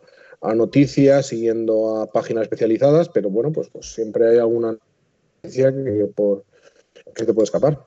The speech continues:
alguna noticia de última hora o, o cualquier situación, ¿no? Entonces,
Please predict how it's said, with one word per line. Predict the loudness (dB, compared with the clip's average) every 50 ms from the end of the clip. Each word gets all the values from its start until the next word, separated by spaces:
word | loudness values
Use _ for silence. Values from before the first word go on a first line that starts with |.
| _ -8
alguna | -4 -2 -2 -2 -2
noticia | -4 -4 -4 -4
de | -4 -4
última | -4 -2 -2 -2 2
hora | 2 4 4 4 4 2 2
o, | 0 0 -2 -4 -8 -12 -12 -10 -10 -10 -12 -14 _ _ _
o | -10 -6 -4 0
cualquier | 0 0 0 0 0 0 0
situación, | -2 -4 -4 -4 -4 -6 -6 -4
¿no? | -2 -2
Entonces, | 0 0 0 2 2 2 2 0 -6